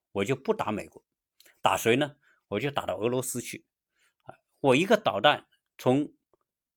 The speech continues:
北朝鲜我就发到俄罗斯，这个核武器一旦发到俄罗斯，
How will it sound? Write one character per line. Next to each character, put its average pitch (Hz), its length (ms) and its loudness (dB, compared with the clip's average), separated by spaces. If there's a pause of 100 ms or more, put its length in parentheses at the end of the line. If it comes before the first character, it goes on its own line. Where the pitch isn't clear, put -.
(120)
北 107 140 6
朝 127 140 2
鲜 120 180 -2
我 104 100 -2
就 131 80 0
发 131 240 2
到 135 140 6
俄 98 160 -4
罗 101 140 -2
斯， - 280 -14 (840)
这 269 120 8
个 185 120 6
核 180 260 4
武 160 160 4
器 131 260 -2
一 165 120 0
旦 156 320 0 (160)
发 147 180 6
到 147 140 6
俄 117 160 0
罗 123 120 2
斯， - 280 -10